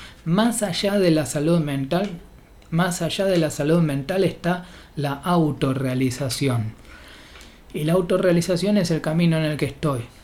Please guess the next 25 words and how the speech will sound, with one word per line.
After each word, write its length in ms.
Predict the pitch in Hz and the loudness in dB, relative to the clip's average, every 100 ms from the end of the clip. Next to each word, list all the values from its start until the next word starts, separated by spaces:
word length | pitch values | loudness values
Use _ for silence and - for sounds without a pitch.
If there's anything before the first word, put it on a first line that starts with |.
| - - - | -20 -20 -6
y 100 | 160 | -2
en 140 | 151 147 | 0 0
el 100 | 143 | 0
que 80 | |
estamos 540 | 147 - 175 175 151 139 | -2 -2 2 2 2 2
muchos 360 | 170 165 160 | 0 2 0
de 260 | 120 139 131 | 0 0 2
nosotros 500 | 131 131 165 165 143 | 0 -2 -2 0 -2
que 80 | 139 | -2
escuchamos 580 | 120 135 151 143 135 131 | -6 -6 -4 -2 -4 -6
este 220 | 117 151 | -6 -4
podcast, 420 | 220 214 - 165 | 0 0 0 -4
muchos 400 | 151 151 - 131 | -4 -4 -6 -4
de 100 | 135 | -2
nosotros 460 | 135 131 160 151 120 | -2 -2 -2 -4 -4
que 240 | 135 127 - - - - - - | -4 -6 -12 -20 -20 -20 -20 -12
estamos 440 | - - 147 127 | -6 -2 -2 0
interesados 720 | 139 131 131 131 165 156 143 | -2 0 -2 0 0 0 0
en, 280 | 139 127 123 131 | -2 -2 -2 -4
en 120 | 143 | -4
estos 360 | 147 143 123 | -4 -6 -6
temas 360 | - 185 180 143 | -4 -4 -2 -4
de 220 | 139 123 | -4 -4
desarrollo 540 | 127 123 127 139 131 117 | -4 -6 -6 -6 -6 -6
personal. 640 | 131 127 139 160 190 226 | -6 -4 -2 -2 -2 -6